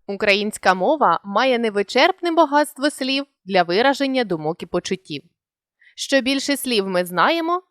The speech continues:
то багатше наше мовлення, точніші висловлювання. От лексикологія і займається вивченням слова як одиниці мовлення. Лексикологія —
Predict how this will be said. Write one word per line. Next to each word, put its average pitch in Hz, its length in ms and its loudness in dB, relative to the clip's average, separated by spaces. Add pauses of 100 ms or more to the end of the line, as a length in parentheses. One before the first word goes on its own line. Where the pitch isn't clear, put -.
то 233 180 6
багатше 226 560 6
наше 220 340 2
мовлення, 160 600 -6 (240)
точніші 226 720 0 (140)
висловлювання. 151 1000 -4 (640)
От 370 220 2
лексикологія 330 880 0
і 285 200 -4
займається 240 760 0
вивченням 202 540 -4
слова 190 540 0 (200)
як 202 320 0
одиниці 185 720 -4 (160)
мовлення. 156 760 -2 (1120)
Лексикологія — 220 1120 0